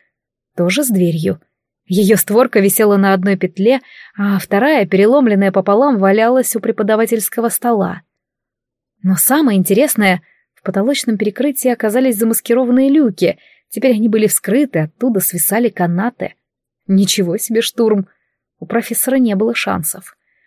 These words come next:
Правда, он вполне мог бы меня пристрелить, если бы я не догадалась плеснуть в его холеную рожу кипятком. "Я защищался!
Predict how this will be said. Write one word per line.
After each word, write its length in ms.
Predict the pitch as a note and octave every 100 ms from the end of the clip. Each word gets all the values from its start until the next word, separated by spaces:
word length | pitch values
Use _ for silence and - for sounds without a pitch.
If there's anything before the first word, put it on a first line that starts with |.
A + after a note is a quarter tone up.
| _
Правда, 320 | - A#3 A#3 C4+
он 80 |
вполне 520 | B3+ - A3 B3 B3+ D4
мог 300 | A#3 C4+ A3+
бы 160 | B3
меня 280 | A3+ A3+ B3+
пристрелить, 680 | B3 A3+ - A3+ C#4+ E4+ - - - -
если 340 | - C4 C4+ C4
бы 120 | A3+
я 280 | A3+ B3+ A#3
не 140 | A3
догадалась 520 | A3 A#3+ C#4 C4 G#3+ -
плеснуть 460 | B3 C4 C4 G#3+
в 40 | G3+
его 260 | G#3+ A3+
холеную 480 | G3 B3 A3+ A3 A#3+
рожу 280 | A#3+ G3 A3
кипятком. 680 | - A#3+ C4+ - F#3 F3 D#3 _ _ _ _ _ _ _ _ _
"Я 320 | - - G3+ B3
защищался! 920 | D#4 - D4+ - F3 E3 D#3 F3+